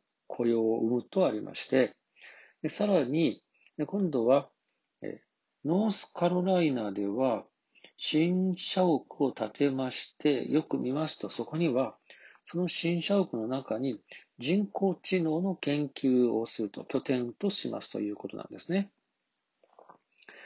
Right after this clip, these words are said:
で、カリフォルニア州などでも拠点を拡張する。カリフォルニアはこれは本社がありまして、まあ、そういう意味では、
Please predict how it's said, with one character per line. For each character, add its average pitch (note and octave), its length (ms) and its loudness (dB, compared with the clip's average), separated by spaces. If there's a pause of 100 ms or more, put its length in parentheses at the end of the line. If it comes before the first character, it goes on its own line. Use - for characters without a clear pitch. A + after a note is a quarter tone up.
(300)
で、 C#3 100 -2
カ E3 160 4
リ F3 80 8
フ E3 80 -2
ォ D#3 120 0
ル D#3 80 4
ニ D#3 140 4
ア D#3 120 0
州 B2+ 280 0
な B2+ 140 -2
ど C#3+ 140 2
で A3 80 -2
も F#3 300 -2
拠 A2+ 180 -2
点 G#2+ 240 -6
を F3+ 320 0 (440)
拡 - 240 -8
張 - 140 -6
す - 80 -12
る。 - 60 -8
カ F#3 160 -2
リ G3 80 0
フ G#3 60 2
ォ G#3+ 40 0
ル G3+ 60 0
ニ G3+ 100 4
ア G3 60 6
は F3 80 4
こ D#3 100 2
れ D#3 60 6
は C3+ 80 2
本 G3+ 200 2
社 B2+ 140 0
が G#2+ 80 2
あ A2 40 -2
り G#2 100 -4
ま G#2+ 100 -12
し - 80 -10
て、 F3 300 2 (580)
ま E3 60 -4
あ、 - 20 -2
そ F#3+ 180 0
う G3 40 2
い G3 40 2
う - 20 2
意 G3 60 2
味 F3 60 2
で C#3+ 120 2
は、 C#3+ 220 0